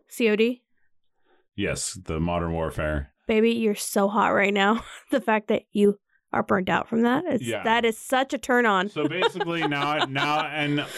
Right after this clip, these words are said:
Speaker 2: quite honestly, that's what's pushing me to, to do the podcast. And that's what's pushing me to do more of my, uh,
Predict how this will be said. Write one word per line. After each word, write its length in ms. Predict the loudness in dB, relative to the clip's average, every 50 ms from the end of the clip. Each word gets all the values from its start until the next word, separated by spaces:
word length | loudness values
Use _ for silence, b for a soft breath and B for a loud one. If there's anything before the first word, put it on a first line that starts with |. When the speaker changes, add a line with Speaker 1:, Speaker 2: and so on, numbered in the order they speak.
| -14 -10 -6
Speaker 2:
quite 240 | -4 -2 0 0
honestly, 500 | 0 0 0 -2 -2 -4 -4 -2 -2 0 0
that's 240 | 0 0 -2 -2 -4
what's 180 | -6 -6 -6
pushing 420 | -6 -4 -4 -4 -4 -4 -4 -4 -4
me 120 | -4 -2
to, 180 | -2 -2 -2 -4 -6 -8 -6
to 260 | -4 -2 0 0 0
do 200 | 0 0 -2 -2
the 80 | -2 -2
podcast. 840 | -4 -4 -4 -4 -4 -6 -6 -8 -6 -6 -6 -6 -8 -10 -12 -14 B B B B B B B B B -4
And 80 | -2
that's 180 | -2 -2 -2 -4
what's 140 | -4 -6 -6
pushing 340 | -6 -6 -4 -4 -4 -4
me 100 | -2 -4
to 180 | -4 -4 -4 -4
do 100 | -2 -2
more 460 | -2 -2 -2 -2 -2 -2 -2 -2 -2 -2
of 260 | -2 -4 -4 -4 -6
my, 380 | -6 -6 -4 -4 -4 -4 -4 -4
uh, 320 | -4 -2 -2 -2 -2 -4